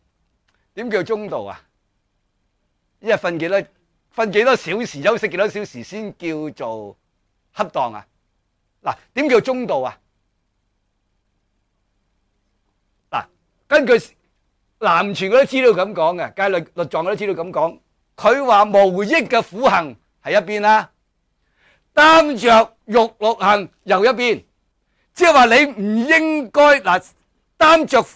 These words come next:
即係極端嘅苦行呢，就係批判嗰啲外道嘅苦行嘅，嘅沙門嘅。講欲樂行就批判我哋啦，我哋就貪威識食吖嘛，係咪啊？我哋欲界眾生有兩種俱生煩惱，唔使人教啊。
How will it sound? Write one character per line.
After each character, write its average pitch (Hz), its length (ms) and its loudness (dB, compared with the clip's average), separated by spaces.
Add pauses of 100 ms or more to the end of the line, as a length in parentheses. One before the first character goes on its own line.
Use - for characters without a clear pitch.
(240)
即 302 120 -8
係 262 160 0 (360)
極 254 300 0
端 330 160 4
嘅 285 140 6
苦 240 80 -12
行 208 240 2
呢， 269 100 4
就 208 100 -4
係 190 100 2
批 185 100 -2
判 254 220 0
嗰 185 220 -6
啲 226 200 0 (300)
外 160 240 -4
道 147 120 -10
嘅 151 160 -8
苦 151 120 -20
行 147 160 -4 (140)
嘅， 131 200 -14
嘅 156 100 -14
沙 175 220 -6
門 107 200 -18
嘅。 104 120 -20 (1200)
講 320 220 2
欲 320 80 0
樂 262 320 4
行 247 100 4
就 247 100 4
批 262 80 4
判 311 120 6 (120)
我 247 220 6
哋 233 140 6
啦， 254 280 6 (680)
我 262 340 6
哋 226 240 2
就 233 120 2
貪 294 380 4
威 285 140 4
識 269 160 -2
食 208 160 -2
吖 254 140 0
嘛， 226 200 2 (920)
係 190 140 -6
咪 202 80 0
啊？ 208 120 2
我 220 80 0
哋 247 60 -2
欲 208 180 -4
界 226 200 0
眾 226 180 -4
生 240 160 0
有 220 120 2
兩 190 260 -4
種 208 160 -4
俱 226 260 -4
生 208 220 -6
煩 123 180 -8
惱， 131 160 -10
唔 131 140 -14
使 143 80 -14
人 147 260 -12
教 120 240 -12
啊。 107 180 -20